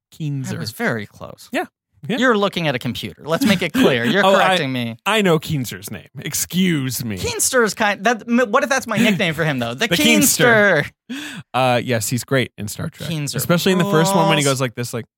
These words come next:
Speaker 2: "Hmm." Remember?
Speaker 1: He's a great physical comedian.
Speaker 2: Yeah. Yeah, when, when Scotty beams away. He's, "Hmm."
Speaker 1: I just think people don't, like, comprehend the,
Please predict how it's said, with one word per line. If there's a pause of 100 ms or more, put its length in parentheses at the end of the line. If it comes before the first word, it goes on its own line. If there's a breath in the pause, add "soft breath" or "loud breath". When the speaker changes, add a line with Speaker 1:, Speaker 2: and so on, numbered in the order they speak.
Speaker 2:
"Hmm." (840 loud breath)
Remember? (120)
Speaker 1:
He's
a
great
physical
comedian.
Speaker 2:
Yeah. (280)
Yeah,
when,
when
Scotty
beams
away. (680)
He's, (140)
"Hmm."
Speaker 1:
I
just
think
people
don't, (220)
like,
comprehend (140)
the,